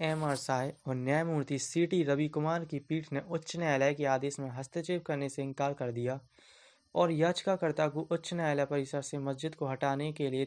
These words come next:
तीन महीने का समय दिया। यह नोट किया गया कि यदि तीन महीने के भीतर इसे मंजूरी नहीं दी जाती है, तो उच्च न्यायालय निर्माण को ध्वस्त कर सकता है और याचिकाकर्ता वक्फ मस्जिद उच्च न्यायालय को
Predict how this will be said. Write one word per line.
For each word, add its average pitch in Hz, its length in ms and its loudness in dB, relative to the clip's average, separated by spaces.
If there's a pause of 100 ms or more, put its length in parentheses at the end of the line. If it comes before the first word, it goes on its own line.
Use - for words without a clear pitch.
तीन 160 160 -2
महीने 147 320 -2
का 143 160 -2
समय 139 300 -4
दिया। 123 220 -2
यह 131 240 -2
नोट 156 240 -2
किया 156 220 0
गया 127 240 0 (600)
कि 151 160 2
यदि 180 220 6
तीन 190 200 -2
महीने 180 320 2
के 180 100 2
भीतर 165 280 4
इसे 165 200 0
मंजूरी 170 420 0
नहीं 139 300 0
दी 180 160 2
जाती 127 340 2
है, 123 140 -2
तो 156 240 -8
उच्च 170 220 -4
न्यायालय 135 500 2 (400)
निर्माण 151 420 2
को 147 160 -4
ध्वस्त 147 300 -2
कर 151 160 0
सकता 131 360 -4
है 123 120 -4
और 143 200 0
याचिकाकर्ता 143 760 0 (180)
वक्फ 151 260 -4
मस्जिद 135 480 -4
उच्च 151 280 -4
न्यायालय 127 440 -2
को 131 180 -4